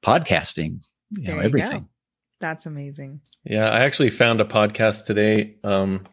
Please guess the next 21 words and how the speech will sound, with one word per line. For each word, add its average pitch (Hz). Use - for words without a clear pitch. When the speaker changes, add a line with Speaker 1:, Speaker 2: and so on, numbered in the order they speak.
Speaker 3:
I 101
was 104
gonna 104
tell 110
you, 98
Alicia, 90
like, 90
we 113
should 165
have 110
this 107
person 110
on 104
the 104
podcast, 101
on 113
our 233
Speaker 2:
<laughs> -
Speaker 3:
podcast, 98
right? 113
Like, 131